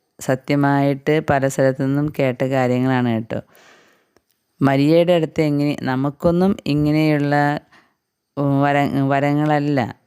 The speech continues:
നമ്മൾ ദർശനത്തിൽ ശുദ്ധീകരാത്മാക്കളെ കാണുന്നു, അത്രയേ ഉള്ളൂ. മരിയ സിമ്മ എന്ന് പറഞ്ഞാൽ നേരിട്ട് ശുദ്ധീകരാത്മാക്കളെ ദൈവം ഇവരുടെ അടുത്ത് പറഞ്ഞയക്കുന്നുണ്ട്, പ്രാർത്ഥന ചോദിപ്പിക്കുന്നുണ്ട്, ഇവരെ കൊണ്ട്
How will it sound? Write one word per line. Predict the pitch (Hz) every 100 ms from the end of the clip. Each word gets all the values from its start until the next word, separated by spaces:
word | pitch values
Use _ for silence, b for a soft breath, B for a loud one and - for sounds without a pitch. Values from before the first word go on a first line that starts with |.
| _ -
നമ്മൾ | 120 117 127 139 151 156
ദർശനത്തിൽ | 147 143 139 143 143 139 147 151 151 151 b b b _ _ _
ശുദ്ധീകരാത്മാക്കളെ | - 147 139 143 143 139 - - 139 139 139
കാണുന്നു, | 143 135 131 135
അത്രയേ | 135 127 139 143
ഉള്ളൂ. | 120 104 - -
മരിയ | 131 131 131 143 151 180
സിമ്മ | - 165 156 156 165 180 B B B _ 160
എന്ന് | 170
പറഞ്ഞാൽ | 165 165 143 131 127 147 - - -
നേരിട്ട് | 131 135 151 151
ശുദ്ധീകരാത്മാക്കളെ | 185 156 143 143 143 139 135 - 143 143 143 - 151
ദൈവം | 160 147 139 151 156
ഇവരുടെ | 147 139
അടുത്ത് | 151 143 - 139
പറഞ്ഞയക്കുന്നുണ്ട്, | 147 135 135 147 143 160 156 151 147 165 190 B B B _ -
പ്രാർത്ഥന | 147 131 123 143
ചോദിപ്പിക്കുന്നുണ്ട്, | 147 147 139 139 151 143 156 156 156 170 - -
ഇവരെ | 127 131 139
കൊണ്ട് | 143 143 135 151 185 202